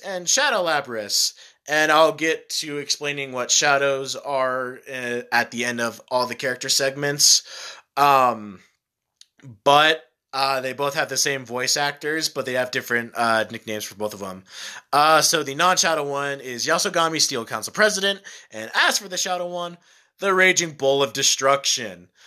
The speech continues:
Um, she is played by Ariara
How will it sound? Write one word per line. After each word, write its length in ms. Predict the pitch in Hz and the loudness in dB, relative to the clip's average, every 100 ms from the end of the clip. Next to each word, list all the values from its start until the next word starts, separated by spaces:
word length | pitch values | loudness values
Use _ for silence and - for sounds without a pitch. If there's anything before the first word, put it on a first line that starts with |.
| - - _ - | -20 -20 _ 2
Um, 420 | 151 151 135 127 - - | 6 6 4 -2 -18 -10
she 280 | - 175 160 | -4 -2 0
is 140 | 147 | -2
played 340 | - 147 147 120 | -4 -6 -6 0
by 520 | 139 135 135 123 - _ - - - _ _ 131 | 4 6 4 2 -4 _ -20 -20 -20 _ _ 4
Ariara 800 | 156 160 160 160 160 160 151 | 6 8 8 6 6 6 4